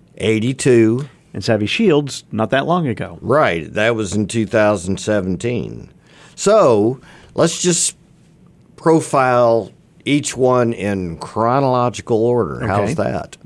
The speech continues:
Speaker 2: Fine with me.
Speaker 1: Makes sense.
Speaker 2: Yeah.
Speaker 1: Uh, so let's start with Donna Axum. Now, unfortunately, Donna, Donna Axum Whit-, Whitworth, uh, passed away in two thousand eighteen,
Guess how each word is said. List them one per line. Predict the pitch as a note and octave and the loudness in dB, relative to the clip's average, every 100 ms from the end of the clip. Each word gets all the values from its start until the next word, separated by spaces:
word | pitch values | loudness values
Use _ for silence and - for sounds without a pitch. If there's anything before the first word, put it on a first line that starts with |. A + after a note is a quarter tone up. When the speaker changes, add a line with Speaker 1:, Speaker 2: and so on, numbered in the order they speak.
| G2+ | -12
Speaker 2:
Fine | A2 G#2+ | -8 -6
with | A2 | -4
me. | C3 | -2
Speaker 1:
Makes | C3 B2 - | 0 -2 -2
sense. | G#2+ G2 F#2+ - - | -2 0 -2 -6 -4
Speaker 2:
Yeah. | A3 C#3+ - - - | -2 -2 -6 -18 -4
Speaker 1:
Uh, | C3+ C#3 C#3+ | 2 4 4
so | D3 D#3+ D3 | 2 2 4
let's | D#3 - | 4 2
start | - E3 D3+ | 2 4 4
with | B2+ | 2
Donna | D3 C#3 C3 | 2 2 2
Axum. | C#3 D3 A#2+ B2+ A2+ | 0 0 -2 -2 0
Now, | A#2+ A#2+ | 2 2
unfortunately, | B2 C#3 F3 F3 F#3 E3 D3 C#3 | 0 2 2 2 0 0 2 0
Donna, | A2 C3 C#3+ C3 A2+ A2+ A#2+ _ _ _ - | 2 2 4 4 2 0 -2 _ _ _ -2
Donna | A#2 B2+ | 2 2
Axum | A#2 B2+ G#2+ A2+ G#2 A2 | 2 0 -2 -4 -2 2
Whit-, | C#3+ - _ _ | 2 0 _ _
Whitworth, | A2 A2+ F3 - G2+ F#2 E2 F#2 - - - - - - | -8 0 0 0 -4 -2 -2 -6 -10 -20 -20 -20 -20 -6
uh, | G#2 A2+ A2+ G#2+ G2+ G2 | 0 2 4 4 2 0
passed | A#2+ B2 C3 - | 0 0 0 0
away | B2+ B2+ A#2+ G#2+ G#2 G2+ F#2 | 2 4 4 4 2 0 -2
in | G#2 F#2+ G2 | -2 -2 -2
two | - C3 | -2 0
thousand | C3 A#2 G2+ F#2+ G#2 | 2 2 2 0 0
eighteen, | A2+ - - G3 G3 C#3 A2+ | 0 -2 -4 0 2 4 2